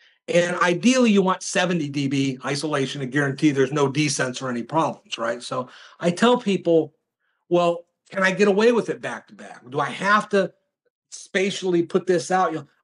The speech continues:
ideally, I'd like to see an A P two meters away from another A P, you know, six feet. Don't cluster 'em. You can do that. You can cluster 'em, provided you test them.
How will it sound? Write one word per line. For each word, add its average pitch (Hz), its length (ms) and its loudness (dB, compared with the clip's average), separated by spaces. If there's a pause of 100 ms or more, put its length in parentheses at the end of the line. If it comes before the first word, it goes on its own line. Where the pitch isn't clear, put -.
ideally, 240 420 2
I'd 208 160 0
like 202 200 0
to 170 60 -10
see 180 520 2 (260)
an 156 140 -2
A 175 160 4
P 175 280 -2
two 233 220 2
meters 202 320 4
away 165 280 4
from 151 180 -8
another 135 400 0
A 95 160 -10
P, - 180 -18
you - 140 -18
know, - 40 -14
six - 320 0
feet. - 400 -8 (320)
Don't 190 220 0 (720)
cluster - 400 -2
'em. - 60 -20 (760)
You 147 220 0
can 240 500 0
do 156 180 4
that. - 280 -12
You 139 100 -8
can 196 320 0
cluster 127 460 -2
'em, 143 80 -8
provided 175 420 0
you 180 80 -2
test - 520 -6
them. 117 120 -16